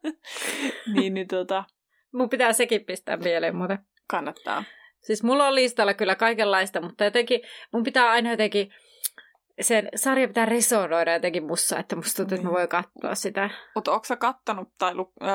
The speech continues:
Speaker 1: pienenä sitä Winx, sitä animaatiosarjaa?
Speaker 2: No jonkin verran.
Speaker 1: Joo, tai sit lukenut niitä sar-,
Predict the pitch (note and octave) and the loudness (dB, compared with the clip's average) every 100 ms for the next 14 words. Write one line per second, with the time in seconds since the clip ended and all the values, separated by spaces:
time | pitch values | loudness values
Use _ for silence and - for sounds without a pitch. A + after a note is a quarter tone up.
0 | F#3+ F#3 - G3+ F3+ D#3 E3+ - D#3+ F3 | 0 0 -2 -2 0 -2 -2 -4 -2 -2
1 | F3 E3 - - _ - D#3 - C3+ - | -2 -6 -8 -10 _ -12 -8 -2 -2 -2
2 | - F3 E3 D#3+ C#3+ - F#3 A2+ F#3 - | -4 -4 -2 -2 -2 -4 -4 -2 -2 -2
3 | F3+ G3+ - _ _ - F#3+ E3 C#3+ - | -2 -6 -14 _ _ -8 -4 -2 -4 -6
4 | - G#3 C4 B3+ B3+ - _ _ - F#3 | -6 -4 -2 -4 -6 -16 _ _ -4 0
5 | F3 F3+ - - F3+ - D#3+ E3+ D#3+ E3+ | 2 0 -4 -6 -4 -6 -8 -6 -4 -6
6 | E3+ - F3 - - | -8 -6 -6 -6 -10